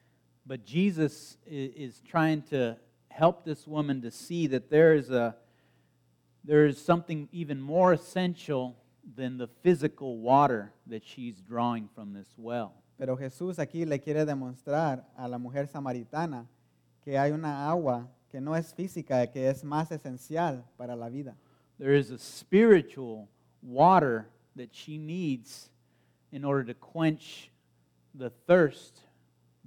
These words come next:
Speaker 1: deep within her.
Speaker 2: Hay una agua espiritual que puede satisfacer la sed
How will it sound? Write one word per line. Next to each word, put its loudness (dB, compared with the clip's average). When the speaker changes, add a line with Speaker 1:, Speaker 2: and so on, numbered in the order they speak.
Speaker 1:
deep -4
within -12
her. -18
Speaker 2:
Hay -4
una -2
agua 2
espiritual -4
que -8
puede 0
satisfacer -6
la -8
sed -2